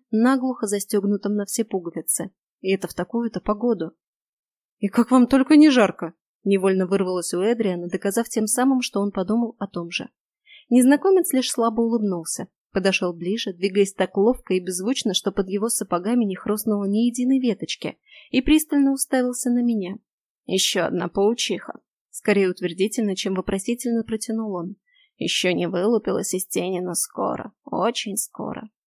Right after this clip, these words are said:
Две арахни не поделили территорию?" "Это долгая история", уклончиво проговорил Эдриан,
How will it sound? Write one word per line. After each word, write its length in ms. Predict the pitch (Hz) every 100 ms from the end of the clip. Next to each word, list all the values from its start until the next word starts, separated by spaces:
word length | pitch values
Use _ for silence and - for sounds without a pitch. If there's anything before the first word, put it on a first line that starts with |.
| _ _
Две 280 | - 185 185
арахни 480 | 190 180 - 214 180
не 120 | 175
поделили 440 | 170 170 175 175 165
территорию?" 720 | - 175 - 185 240 233 - _ _ _ _ _ _
"Это 300 | - - 359
долгая 360 | 247 185 180
история", 440 | 170 - 175 175 170 _ _ _
уклончиво 520 | 196 196 190 185 190
проговорил 480 | 185 185 190 190 180
Эдриан, 420 | 175 175 175 170